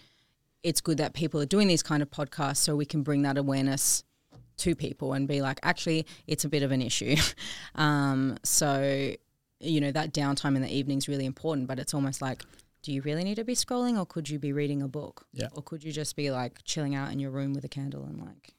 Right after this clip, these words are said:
Speaker 1: nodding off?
Speaker 2: Love that.
Speaker 1: Yeah.
Speaker 2: Yeah, no, no phone in your room, buy an alarm clock, another just fantastic little strategy that's very easy to implement. So, yeah,
Speaker 1: Yeah.
Speaker 2: perfect. I'd forgotten about that one.
Speaker 1: Mm.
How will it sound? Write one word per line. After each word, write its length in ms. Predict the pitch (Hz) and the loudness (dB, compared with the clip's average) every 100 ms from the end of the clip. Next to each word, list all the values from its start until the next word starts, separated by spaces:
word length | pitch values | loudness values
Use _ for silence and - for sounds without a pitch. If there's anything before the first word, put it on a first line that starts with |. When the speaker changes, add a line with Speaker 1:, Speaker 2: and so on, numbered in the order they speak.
| _ _ - | _ _ -10
Speaker 1:
nodding 300 | 147 156 - | -8 -6 -6
off? 280 | - - - - | -8 -12 -20 -8
Speaker 2:
Love 180 | 101 - | -6 -2
that. 160 | - - _ - - | -4 -4 _ -20 2
Speaker 1:
Yeah. 40 | |
Speaker 2:
Yeah, 140 | 110 95 | 6 10
no, 360 | 110 120 113 - | 12 12 12 12
no 220 | 113 117 | 12 12
phone 280 | 104 113 104 | 12 12 12
in 80 | 98 | 12
your 100 | 92 | 12
room, 260 | 95 90 87 | 12 12 12
buy 200 | 98 92 | 12 12
an 40 | |
alarm 300 | 87 90 90 | 12 12 12
clock, 260 | 90 80 - | 10 8 8
another 340 | 92 90 85 85 | 12 12 12 10
just 340 | 85 - - | 10 8 6
fantastic 640 | - 82 - 80 - 80 82 | 6 6 8 6 6 6 4
little 180 | 76 82 | 2 4
strategy 480 | 78 78 - 90 | 4 4 0 0
that's 220 | 82 - - | 4 4 6
very 260 | 80 82 | 4 4
easy 280 | 82 82 87 | 4 2 2
to 100 | - | 2
implement. 400 | 85 - 85 85 | 2 2 0 2
So, 160 | - 90 90 | 2 0 4
yeah, 120 | 85 | 4
Speaker 1:
Yeah. 60 | 78 | 6
Speaker 2:
perfect. 380 | 85 80 - 85 | 2 0 -2 -2
I'd 120 | - | 2
forgotten 260 | 92 92 | 6 6
about 200 | 87 85 | 6 4
that 140 | - - | 4 0
one. 180 | 92 98 - 147 | 0 0 -6 -2
Speaker 1:
Mm. 180 | 139 | -2